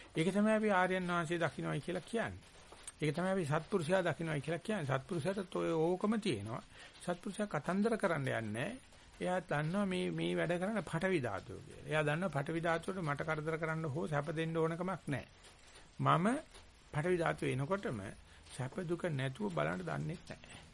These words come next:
මම මාගේ කරන්නේ නැතුව බලන්න දන්නේ නැහැ. ඒකට තමයි අසුතවත් පෘථුජනයා කියලා කියන්නේ. ඒ නිසා එයා රිමෝට් කන්ට්‍රෝල් එකකින් නඩ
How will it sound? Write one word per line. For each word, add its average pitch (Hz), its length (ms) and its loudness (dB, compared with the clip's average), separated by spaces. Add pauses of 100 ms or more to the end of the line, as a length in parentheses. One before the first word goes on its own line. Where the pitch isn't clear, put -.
(600)
මම 143 280 2
මාගේ 165 360 6
කරන්නේ 160 220 2
නැතුව 156 180 -2
බලන්න 156 220 0
දන්නේ 139 320 -4
නැහැ. - 200 -14 (540)
ඒකට 180 280 2
තමයි 202 240 2
අසුතවත් 170 500 0
පෘථුජනයා 139 580 -2
කියලා 131 220 -4
කියන්නේ. 185 300 -4
ඒ 156 60 -2
නිසා 175 220 -2
එයා 151 320 0 (380)
රිමෝට් 170 380 0
කන්ට්‍රෝල් 180 420 0
එකකින් 175 300 0
නඩ 160 280 2